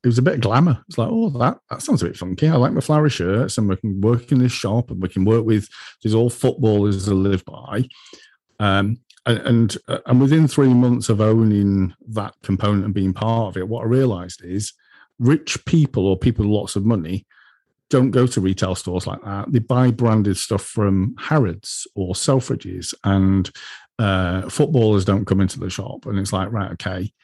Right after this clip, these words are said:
What I realized is what we're looking at in the books is not, not, not correct. Um, foolishly, I should have exited then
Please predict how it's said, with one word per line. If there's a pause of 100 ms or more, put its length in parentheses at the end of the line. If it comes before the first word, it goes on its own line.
(300)
What
I
realized
is (140)
what
we're
looking
at
in
the
books
is
not, (140)
not, (720)
not
correct. (400)
Um, (260)
foolishly,
I
should
have
exited (140)
then